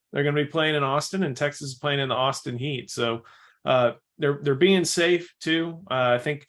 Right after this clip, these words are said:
from everything we hear about Steve Sarkisian, we all know he tries to be a, a, a player's coach.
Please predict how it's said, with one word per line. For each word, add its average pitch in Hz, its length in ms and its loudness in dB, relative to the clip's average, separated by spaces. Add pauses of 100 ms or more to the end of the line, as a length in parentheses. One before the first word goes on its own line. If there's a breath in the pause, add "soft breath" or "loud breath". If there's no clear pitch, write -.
from 139 180 0
everything 143 480 0
we 139 120 0
hear 135 280 0
about 131 260 2
Steve 131 280 -6
Sarkisian, 131 800 -6 (320 loud breath)
we 143 160 6
all 143 180 8
know 135 260 0
he 123 140 -4
tries 131 320 0
to 131 80 -10
be 127 280 -2
a, 120 120 2
a, - 280 -4
a 123 100 -6
player's 127 460 -4
coach. - 600 -6